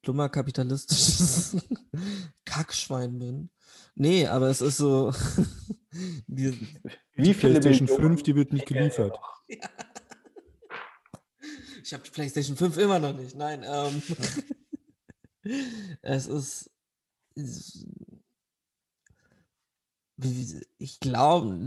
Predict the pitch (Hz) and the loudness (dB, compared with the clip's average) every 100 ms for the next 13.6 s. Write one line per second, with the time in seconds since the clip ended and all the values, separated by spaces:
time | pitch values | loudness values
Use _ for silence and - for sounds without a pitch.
0 | 127 135 139 147 185 175 - 139 156 147 | -8 -2 2 4 4 2 0 0 0 0
1 | 143 143 - 131 131 147 165 156 135 131 | -2 -4 -4 -6 -2 2 2 0 -2 -4
2 | - 135 147 156 139 131 - _ - _ | -4 -4 -4 -4 -8 -10 -18 _ -20 _
3 | _ - 139 147 143 _ _ 127 135 170 | _ -16 -14 -14 -18 _ _ -14 -8 -6
4 | 143 135 127 - _ - 135 147 139 127 | -4 -4 -4 -12 _ -14 -12 -10 -10 -10
5 | 131 131 147 - 139 127 127 123 127 123 | -12 -10 -10 -8 -6 -4 -6 -6 -6 -6
6 | 123 131 - _ _ _ _ 127 - 151 | -6 -8 -10 _ _ _ _ -8 -2 0
7 | 196 151 160 170 - 139 - - 202 214 | 0 0 2 2 0 -6 -4 0 2 0
8 | 180 - 78 - - _ _ _ _ _ | -4 -10 -14 -14 -18 _ _ _ _ _
9 | _ - 131 139 - 143 143 _ _ _ | _ -4 0 0 2 0 -2 _ _ _
10 | _ _ _ _ _ _ 143 135 131 127 | _ _ _ _ _ _ -12 -10 -10 -12
11 | 131 - _ _ 143 139 147 180 190 170 | -14 -18 _ _ -4 2 4 4 2 0
12 | 160 156 131 143 - - 139 - - 147 | 0 -2 -4 -2 -2 -2 -2 -4 0 4
13 | 160 - - 220 - | 4 4 -2 -2 -4